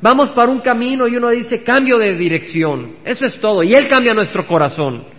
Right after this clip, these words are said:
Nosotros no nos podemos cambiar, nosotros no podemos cambiar nuestro corazón, pero sí podemos cambiar la dirección. Y si voy caminando hacia allá, yo puedo decir, "No, camino hacia allá", y el Señor se encarga del resto. Eso es todo.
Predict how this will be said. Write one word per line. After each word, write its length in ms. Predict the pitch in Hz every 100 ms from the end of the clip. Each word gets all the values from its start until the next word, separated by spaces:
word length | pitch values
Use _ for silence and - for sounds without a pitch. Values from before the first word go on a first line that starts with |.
| - - -
Nosotros 460 | 185 180 269 269 254
no 160 | 233 262
nos 180 | 254
podemos 440 | - 220 220 220 208
cambiar, 440 | 196 175 165 151
nosotros 380 | 151 151 220 220
no 180 | 220 220
podemos 360 | 220 214 220
cambiar 320 | 214 185 196 196
nuestro 320 | 190 180 175
corazón, 500 | 165 151 190 247 - - - -
pero 160 | 185
sí 160 | - 269
podemos 340 | 254 247 247
cambiar 280 | 240 214 247
la 100 | 240
dirección. 760 | 233 208 - 240 277 262 156 - - - - - - - - - - - - - - - - - - -
Y 100 | 202
si 120 | 202
voy 160 | 226 262
caminando 520 | 262 240 233 247 233
hacia 240 | 202 208
allá, 260 | 190 226 247
yo 180 | 240 -
puedo 140 | 233
decir, 360 | 220 214 240 208
"No, 560 | 202 247 240 - - -
camino 380 | 165 202 220
hacia 260 | 202 - 165
allá", 580 | 143 160 135 - - -
y 140 | 165
el 80 | 180
Señor 380 | - 165 196 214
se 120 | 190
encarga 420 | 151 170 170 160
del 140 | 139 127
resto. 500 | 147 139 - - - - - - -
Eso 200 | 220 226
es 100 | -
todo. 500 | 226 190 135 -